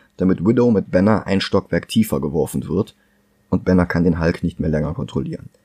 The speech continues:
Eine Stunde, vierzehn Minuten und er verwandelt sich das erste Mal.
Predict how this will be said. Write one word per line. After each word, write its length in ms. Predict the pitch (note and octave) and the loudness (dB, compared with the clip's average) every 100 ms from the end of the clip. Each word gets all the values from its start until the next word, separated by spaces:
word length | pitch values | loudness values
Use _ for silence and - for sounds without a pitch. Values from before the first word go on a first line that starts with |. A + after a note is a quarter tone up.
| _ _ - | _ _ 0
Eine 300 | G2+ B2 A#2+ | 4 4 4
Stunde, 460 | - G#2+ G#2 G#2+ | 2 2 4 0
vierzehn 520 | - - A2+ - A2 F2 | -2 -2 -2 0 0 2
Minuten 540 | F2+ G2 G2+ F#2+ F#2+ - _ - | 2 2 2 -2 -2 -8 _ -6
und 120 | F2 | -2
er 80 | F2 | 0
verwandelt 380 | F#2 F#2 F#2 E2+ | 2 2 2 -2
sich 120 | - | -4
das 200 | - - - | -6 -2 2
erste 380 | G#2+ F#2+ - F2 | 2 2 0 0
Mal. 340 | C#2+ - | -2 -6